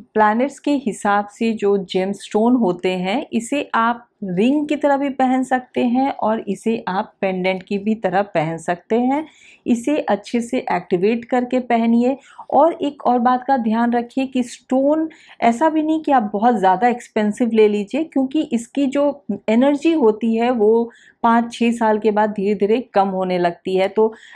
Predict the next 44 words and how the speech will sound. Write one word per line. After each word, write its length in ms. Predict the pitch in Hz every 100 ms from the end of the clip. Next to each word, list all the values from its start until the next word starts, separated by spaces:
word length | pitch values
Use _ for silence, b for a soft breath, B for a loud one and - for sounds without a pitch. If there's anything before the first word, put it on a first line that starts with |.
| B
अ, 300 | 208 202 -
एडवाइजेबल 540 | 226 233 254 269 294 320
तो 120 | 320
यही 220 | 277 269
होता 300 | 262 247 247
है 200 | 240 247
कि 140 | 240 214
आप 140 | -
स्टोन 380 | 180 - 226 254
चेंज 320 | 247 254 247
कर 200 | - 226
लें 240 | 220 214 226 b b b
या 80 | 220
फिर 140 | 247 269
आप 160 | 277
उसे 240 | 277 311 254
रीएक्टिवेट 840 | 202 247 247 247 247 240 240 240
करें, 360 | - 220 214 226 b b -
लेकिन 460 | 240 277 330 339
उसमें 600 | 330 269 233 254 269 285
ज़्यादा 320 | 240 208 226 247
पैसा 400 | 226 196 196 220
वेस्ट 300 | 202 214 -
करना 340 | 220 214 220
मैं 400 | 202 185 226 285
तो 260 | 285 285 277
बिल्कुल 380 | 190 196 240
भी 100 | 240
एडवाइस 400 | 254 240 240 240
नहीं 180 | 233 247
देती 320 | 233 233 240
हूँ 220 | 233 240 240
कि 140 | 214
आप 200 | - 196
बहुत 240 | 190 202 220
ज़्यादा 240 | 208 214
एक्सपेंसिव 540 | 208 - 202 196 226 -
खरीदिए, 340 | 196 196 220
क्योंकि 280 | 226 208 208
ऐसा 240 | 190 226
नहीं 260 | 220 220 220
है 140 | 226
कि 180 | 226 208
यदि 260 | 185 208